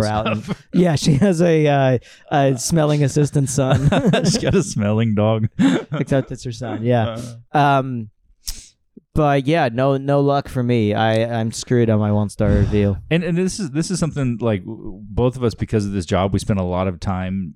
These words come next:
Speaker 2: arguing with robots and pressing one and holding and listening to hold music and talking to people and re-explaining stuff. And I'm, I'm, I'm gonna be forty this year.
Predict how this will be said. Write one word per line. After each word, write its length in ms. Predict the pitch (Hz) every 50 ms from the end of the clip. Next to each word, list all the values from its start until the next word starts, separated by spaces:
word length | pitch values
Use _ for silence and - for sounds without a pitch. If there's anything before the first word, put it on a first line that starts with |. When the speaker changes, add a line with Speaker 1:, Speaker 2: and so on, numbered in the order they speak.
| _ -
Speaker 2:
arguing 520 | - 85 98 98 95 87 95 95 92 90 92
with 160 | 92 85 85
robots 560 | 90 90 90 90 82 92 90 92 87 82 -
and 260 | - 92 90 85 85
pressing 380 | - 101 90 - - 90 90 90
one 380 | 92 90 90 90 90 87 90 92
and 160 | 90 87 85
holding 600 | 87 98 101 95 95 90 85 95 92 92 92 85
and 140 | 90 85 85
listening 380 | 90 95 - - 101 92 90
to 180 | 92 90 90 90
hold 240 | 82 101 95 95 92
music 540 | 98 98 95 85 87 95 95 92 87 - - - - - _ -
and 140 | 101 95 -
talking 340 | 110 107 104 98 113 110
to 80 | 104 101
people 500 | - - 110 101 82 - 107 101 104 104
and 140 | 98 92 101
re-explaining 680 | 104 101 101 85 - - - 107 101 101 101 101 98
stuff. 260 | - - 104 98 98 - - - - - - -
And 380 | - 110 110 110 110 107 107 110
I'm, 220 | - 127 143 160 -
I'm, 240 | - 143 156 165 -
I'm 100 | - 139
gonna 100 | 165 180
be 100 | 151 113
forty 400 | 98 - - 117 110 113 110 107
this 240 | 98 85 90 - -
year. 240 | - - - -